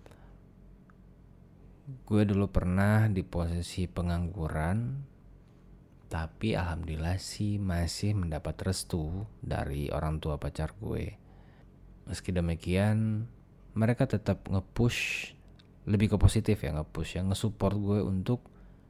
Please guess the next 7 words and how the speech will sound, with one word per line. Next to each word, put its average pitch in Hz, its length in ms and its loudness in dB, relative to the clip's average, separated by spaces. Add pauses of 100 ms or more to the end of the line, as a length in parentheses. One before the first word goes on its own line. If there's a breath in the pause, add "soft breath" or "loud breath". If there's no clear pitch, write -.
(200 loud breath)
"Ayo, 92 320 2 (640)
eh, 82 960 -2 (1900)
bisa 107 400 2 (160)
mendapatkan 92 560 2
pekerjaan 92 400 0
atau 87 240 2
berkarya 90 800 0